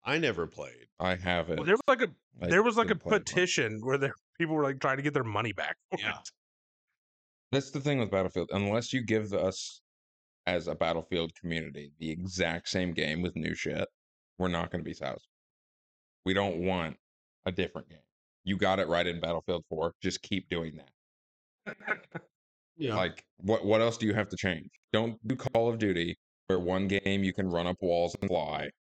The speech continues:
Speaker 2: and then the next game it's World War One. Like, just give me the same thing you gave me last time, but add some new stuff to it.
Speaker 1: Well, see, but the thing was, Battlefield, like, I literally just saw Barstool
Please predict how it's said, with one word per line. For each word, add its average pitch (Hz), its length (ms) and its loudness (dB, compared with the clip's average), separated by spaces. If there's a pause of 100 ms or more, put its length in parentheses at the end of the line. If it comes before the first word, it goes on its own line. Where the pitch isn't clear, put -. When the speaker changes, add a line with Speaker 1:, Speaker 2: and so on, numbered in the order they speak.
Speaker 2:
and 95 160 2
then 90 120 0
the 87 80 0
next 87 260 -2
game 90 380 0
it's - 260 -4 (400)
World 180 400 0
War - 160 2
One. 87 320 0
Like, 90 260 0 (500)
just 107 200 -2
give 123 160 4
me 131 100 2
the 123 140 0
same 104 320 2
thing 104 200 2
you 95 120 0
gave 95 180 4
me 95 80 2
last 87 280 0
time, 127 320 0
but 107 120 2
add 95 220 2
some 98 120 -2
new 90 140 2
stuff 71 320 -6
to 80 120 -4
it. - 40 -16 (340)
Speaker 1:
Well, 151 80 0
see, 156 180 2
but 143 140 0
the 135 80 -4
thing 131 260 -2
was, 127 200 0
Battlefield, 104 720 -2
like, 95 180 -2
I 95 120 2
literally 95 460 0
just 87 220 -4
saw 82 300 -2 (180)
Barstool 78 400 -8